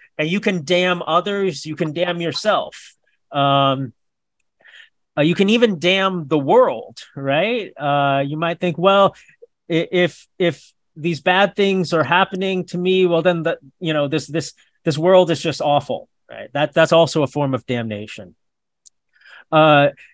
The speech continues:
dutiful worrying is when you think, "Well, um, if there's this problem or potential danger, then I must worry about it," <laughs> right?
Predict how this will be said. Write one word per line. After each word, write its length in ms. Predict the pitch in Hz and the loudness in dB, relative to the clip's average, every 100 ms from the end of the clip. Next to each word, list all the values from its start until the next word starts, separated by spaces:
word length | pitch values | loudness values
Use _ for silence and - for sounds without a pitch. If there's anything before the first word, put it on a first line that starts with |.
| _ - | _ -12
dutiful 540 | 127 220 214 214 190 | 2 4 4 4 0
worrying 560 | 156 165 180 202 220 214 | 2 2 2 -2 -4 -4
is 180 | 185 165 | -4 -2
when 140 | 175 | -2
you 140 | 170 | 0
think, 320 | 143 180 165 165 | 0 -2 -2 2
"Well, 300 | 175 170 165 - _ - | 4 4 2 -20 _ 0
um, 540 | 165 156 156 147 139 - - _ _ | 2 4 2 0 -6 -12 -20 _ _
if 240 | 226 254 262 | 4 4 4
there's 420 | 196 226 - - | 2 2 2 -2
this 540 | 208 185 - - - - _ _ _ _ _ _ - | -2 -2 -2 -10 -12 -16 _ _ _ _ _ _ 2
problem 720 | 170 175 175 196 208 214 190 | 4 4 4 0 0 -2 -6
or 540 | 151 139 139 131 123 _ | -4 -2 0 0 -2 _
potential 520 | 165 143 170 160 160 | -8 -4 -6 -4 -6
danger, 760 | 131 147 160 180 180 214 202 - _ _ | -6 -6 -4 -6 -6 -4 -6 -8 _ _
then 480 | 139 175 170 165 - | -4 -2 0 -2 -2
I 140 | 165 | -2
must 480 | 160 147 185 165 - | -2 0 0 0 -4
worry 320 | 156 160 156 | -2 2 2
about 320 | 131 107 95 85 | 2 -2 -6 -8
it," 180 | 78 - | -14 -16
<laughs> 100 | - | -14
right? 360 | 175 - 160 139 | -12 -8 -8 -10